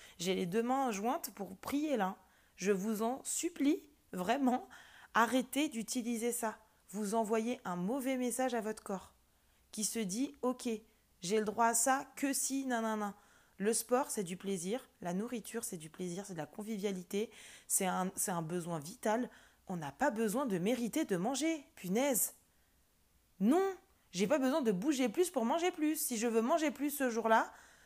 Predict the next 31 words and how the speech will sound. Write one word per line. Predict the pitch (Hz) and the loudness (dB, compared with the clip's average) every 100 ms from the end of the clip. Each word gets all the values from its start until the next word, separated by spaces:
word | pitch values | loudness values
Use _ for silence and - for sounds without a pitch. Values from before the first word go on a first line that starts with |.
| - - | -20 -18
je | - 202 | 0 6
mange | 277 330 330 | 6 4 0
plus. | 277 277 - | -2 -2 -2
Si | - 196 | -4 -4
demain | 175 269 320 | 0 2 4
j'ai | 311 | 2
envie | 247 233 | 2 2
de | |
manger | 240 240 240 | 0 2 2
moins, | 233 240 330 - _ | 2 0 -2 -12 _
donc | 190 214 | -4 2
ça | 262 | 4
veut | 247 | 6
dire | - | 4
quoi ? | - 269 | 6 4
Bouger | 196 254 247 | 4 2 0
moins | 262 294 | 2 0
pour | 294 262 | 0 0
manger | 254 254 | 0 0
moins ? | 277 294 370 | 0 -2 -6
Enfin, | - 240 - - | -2 0 0 -6
euh, | 180 147 151 - - - - - | -12 -10 -12 -14 -20 -20 -20 -12
ça | - 262 | 2 4
n'a, | 285 | 4
euh, | 285 - - - - - | 0 -4 -4 -4 -8 -4
euh, | |
euh. | - - 960 719 381 349 - - _ _ _ - - | -4 -2 0 6 4 4 -6 -20 _ _ _ -20 -6
Passons | - 254 302 | 4 6 8
à | 269 | 8
la | 262 | 6
suite. | - 202 - | 2 -6 -8